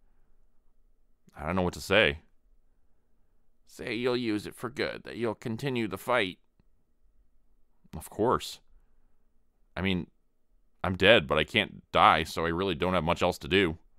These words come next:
It was my turn to smile this time. "God help us," she laughed before continuing. "At least I know the world will be in good hands when I'm gone."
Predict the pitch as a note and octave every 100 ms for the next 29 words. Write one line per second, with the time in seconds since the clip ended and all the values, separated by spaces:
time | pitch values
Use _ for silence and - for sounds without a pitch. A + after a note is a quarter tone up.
0 | - - - - - _ _ _ _ _
1 | _ - D#2+ D2 D2+ D2 D#2 C2+ - D#2+
2 | D2 C#2 C#2 - C#2 C#2 C#2+ _ _ _
3 | _ _ - _ _ _ _ _ _ -
4 | _ _ - - F#2 C2+ G#1+ G2 D#2 -
5 | C2 - - - _ _ - - - D#2
6 | C#2+ C#2 - - D2 D2+ F#2 D#2+ D2 D2
7 | - _ _ _ _ _ _ _ _ _
8 | - G2+ C#3 C3 - A#2 B2+ A#2+ A#2 A2+
9 | G2+ F#2 G#2 G2 G2 G#2 F#2+ F#2 G2 G#2
10 | G2 E2 E2 D#2 D2 F2 E2+ F2 C#2 D2+